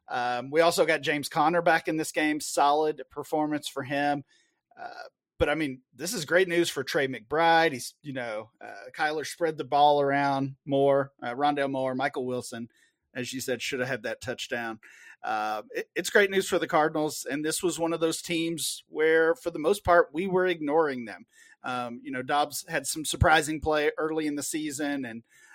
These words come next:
uh, but, and, and Hollywood has been fine. But overall, this was a team we didn't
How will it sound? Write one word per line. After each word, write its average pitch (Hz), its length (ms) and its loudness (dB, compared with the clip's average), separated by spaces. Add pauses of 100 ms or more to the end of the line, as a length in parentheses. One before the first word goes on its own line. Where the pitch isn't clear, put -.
(140)
uh, 113 460 -6 (920)
but, 135 120 -2 (160)
and, 135 360 -8
and 135 180 -4
Hollywood 151 460 4
has 147 100 -4
been 143 200 -2
fine. 139 340 2
But 135 180 -2
overall, 165 460 6
this 151 160 -6
was 156 160 -6
a 156 40 -4
team 151 260 -4
we 143 100 -6
didn't 147 440 -8